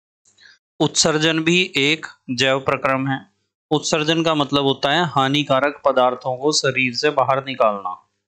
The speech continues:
जनन भी एक जैव प्रक्रम है।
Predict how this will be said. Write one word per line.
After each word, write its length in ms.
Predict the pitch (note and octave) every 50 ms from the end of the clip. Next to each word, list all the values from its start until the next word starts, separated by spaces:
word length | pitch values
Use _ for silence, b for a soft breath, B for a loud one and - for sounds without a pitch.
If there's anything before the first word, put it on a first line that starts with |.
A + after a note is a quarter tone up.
| _ _ _ B B B B B B B B B B -
जनन 460 | A#2+ A2+ C3+ D3 D3+ E3 E3+ F3 F3+
भी 380 | E3+ D3+ D#3+ F#3 F#3+ G3 - -
एक 280 | D#3 C#3 C#3+ D#3 D#3 E3
जैव 320 | C#3+ C3+ C#3+ C#3 C#3 C#3+
प्रक्रम 460 | C3+ - C#3+ C3+ - C3+ C3+ C3+ C#3 C#3
है। 300 | C#3 C#3+ C#3+ C#3 -